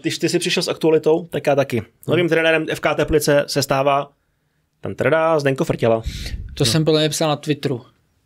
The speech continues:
Speaker 3: Takže to byla informace, kterou jsem slyšel asi čtrnáct dní zpátky.
Speaker 2: Hmm.
Speaker 3: Tak jsem rád, že se to
Speaker 2: A je tam,
Speaker 3: potvrdilo, jo,
Speaker 2: je
Speaker 3: že to
Speaker 2: tam
Speaker 3: nebyly
Speaker 2: Honza
Speaker 3: úplně
Speaker 2: Rezek?
Speaker 3: fámy.
Speaker 1: Hledám, je to strašně dlouhá zpráva, tak ještě povídejte něco. Ty řekni o odběratelích.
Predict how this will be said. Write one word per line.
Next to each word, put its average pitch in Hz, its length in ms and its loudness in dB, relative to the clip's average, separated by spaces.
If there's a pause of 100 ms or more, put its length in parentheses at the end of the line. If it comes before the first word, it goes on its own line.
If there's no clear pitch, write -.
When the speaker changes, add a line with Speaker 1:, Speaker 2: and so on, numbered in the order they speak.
(520)
Speaker 3:
Takže 135 400 0
to 143 180 -2
byla 151 200 2
informace, 143 480 -2
kterou 147 180 2
jsem 151 140 -2
slyšel 143 240 -2
asi 135 160 -2
čtrnáct 139 340 0
dní 147 100 -2
zpátky. 143 680 -2
Speaker 2:
Hmm. 131 200 -6 (1000)
Speaker 3:
Tak - 280 -6
jsem 165 200 0
rád, 170 180 4
že 165 60 -6
se 170 100 -4
to 185 100 4
Speaker 2:
A - 20 2
je 147 120 2
tam, 175 100 0
Speaker 3:
potvrdilo, 151 280 -2
jo, 127 60 0
Speaker 2:
je 135 60 2
Speaker 3:
že 151 80 2
to - 60 0
Speaker 2:
tam 135 60 4
Speaker 3:
nebyly 139 200 2
Speaker 2:
Honza 185 140 2
Speaker 3:
úplně 160 120 4
Speaker 2:
Rezek? 202 140 0
Speaker 3:
fámy. 143 180 2
Speaker 1:
Hledám, 170 280 2
je 143 60 2
to 147 100 0
strašně 151 300 0
dlouhá 147 280 4
zpráva, 160 300 2
tak 131 120 -2
ještě 135 180 -4
povídejte 135 380 2
něco. 110 340 0
Ty 135 180 0
řekni 147 340 0
o 139 140 2
odběratelích. 117 580 -2